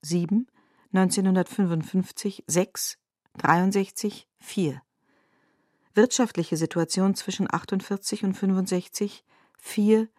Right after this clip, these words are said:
sechs, acht. In Klammern fast alles erreicht, was er wollte.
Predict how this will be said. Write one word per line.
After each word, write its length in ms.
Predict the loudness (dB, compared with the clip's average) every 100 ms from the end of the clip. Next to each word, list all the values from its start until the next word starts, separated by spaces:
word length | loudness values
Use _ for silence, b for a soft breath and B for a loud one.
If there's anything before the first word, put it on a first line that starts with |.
| _ _
sechs, 540 | -4 0 0 -2 -8 -10 _ _ _ -2
acht. 440 | -2 -4 -20 -20 _ _ _ _ _ _
In 140 | -4 -2
Klammern 440 | 2 2 4 0 -4
fast 420 | -4 -4 -2 0
alles 280 | 0 0 -4
erreicht, 500 | -4 -2 -2 -4 -8
was 160 | -8
er 160 | -6 -4
wollte. 320 | -4 -6 -12